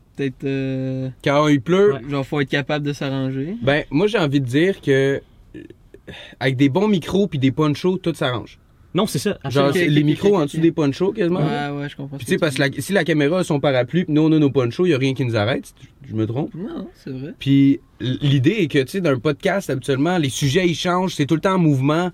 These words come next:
Speaker 3: Mhm.
Speaker 2: dans qu'est-ce qu'ils disent. Mais comme, ils vont toujours se retrouver dans la même pièce. Joe Rogan, là, t'as l'impression, tu l'as jamais vu d'une autre place
Speaker 1: Ah,
Speaker 2: que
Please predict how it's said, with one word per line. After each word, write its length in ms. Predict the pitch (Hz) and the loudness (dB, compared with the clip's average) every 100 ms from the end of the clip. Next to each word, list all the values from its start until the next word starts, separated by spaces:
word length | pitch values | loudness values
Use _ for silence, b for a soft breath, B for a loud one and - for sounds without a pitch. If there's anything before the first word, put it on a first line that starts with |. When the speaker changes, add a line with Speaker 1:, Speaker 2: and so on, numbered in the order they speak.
| B 143 | B -4
Speaker 3:
Mhm. 160 | 151 | -2
Speaker 2:
dans 200 | 123 135 | 0 -2
qu'est-ce 220 | 131 135 | 0 -4
qu'ils 100 | - 120 | -2 0
disent. 440 | 185 190 143 - b b _ - | 0 0 -2 -10 b b _ -6
Mais 120 | 120 | -4
comme, 540 | 120 131 120 120 117 110 | 2 2 4 0 -2 -2
ils 100 | 120 | -4
vont 140 | 117 117 | -4 -2
toujours 240 | 135 156 | 0 0
se 80 | 139 | -2
retrouver 240 | - 135 | -2 0
dans 100 | 139 | 2
la 80 | 117 | 2
même 160 | 117 113 | 0 0
pièce. 280 | 143 131 113 | 0 -2 -2
Joe 220 | 117 151 | 0 2
Rogan, 480 | 143 123 131 156 143 | 4 4 2 2 2
là, 100 | 139 | 0
t'as 120 | 131 | 0
l'impression, 560 | 117 110 117 110 135 127 | -2 -2 -2 -2 -4 -4
tu 160 | 120 | -4
l'as 80 | 117 | -4
jamais 240 | 120 123 120 | -2 -2 -2
vu 160 | 135 | -4
d'une 160 | 120 117 | -2 -4
autre 160 | 110 | -2
place 160 | 139 139 | 0 0
Speaker 1:
Ah, 140 | 151 147 | 0 0
Speaker 2:
que 120 | - | 0